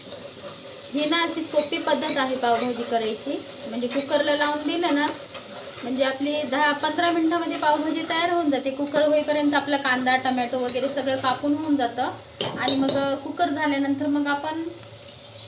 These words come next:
अ, भाजी स्मॅश करून घ्यायची आणि लगेच फोडणी घालून घ्यायची. मी ही कुकरमध्ये करते भाजी.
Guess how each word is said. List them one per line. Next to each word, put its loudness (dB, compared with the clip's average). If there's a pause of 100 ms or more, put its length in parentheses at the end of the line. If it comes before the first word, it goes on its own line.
(880)
अ, -2
भाजी 0
स्मॅश -2
करून -2
घ्यायची 4
आणि 2
लगेच 2
फोडणी -2
घालून 0
घ्यायची. -2
मी -2
ही 0
कुकरमध्ये -4
करते -2
भाजी. -2